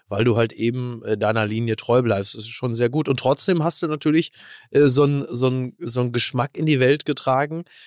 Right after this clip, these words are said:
dass du ein Verein sein kannst, für den sich international renommierte Spieler interessieren könnten.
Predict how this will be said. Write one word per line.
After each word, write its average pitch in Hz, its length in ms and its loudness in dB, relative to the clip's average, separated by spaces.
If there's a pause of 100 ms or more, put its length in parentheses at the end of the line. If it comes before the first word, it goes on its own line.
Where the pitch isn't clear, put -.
(180)
dass 123 240 2
du 151 180 4
ein 123 280 0
Verein 123 580 0
sein 117 400 0
kannst, 127 500 -2 (420)
für 127 200 -2
den 135 180 4
sich 143 240 -4
international 135 720 2
renommierte 131 500 2
Spieler 135 460 2
interessieren 135 640 0
könnten. 120 580 2